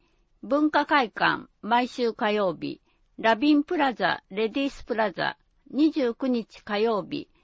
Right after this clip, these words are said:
図書館、毎週火曜日、四日金曜日。郷土資料館、毎週月曜日、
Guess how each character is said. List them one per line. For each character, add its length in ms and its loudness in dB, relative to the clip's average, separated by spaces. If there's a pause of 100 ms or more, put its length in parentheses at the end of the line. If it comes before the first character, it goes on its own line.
(360)
図 140 -6
書 220 2
館、 400 0
毎 300 2
週 280 -2
火 200 -2
曜 260 0
日、 300 -12 (240)
四 200 0 (120)
日 260 4
金 300 0
曜 260 -2
日。 280 -10 (680)
郷 240 2
土 140 0
資 200 -4
料 220 2
館、 340 -4 (440)
毎 300 2
週 280 -2
月 320 -2
曜 240 2
日、 300 -6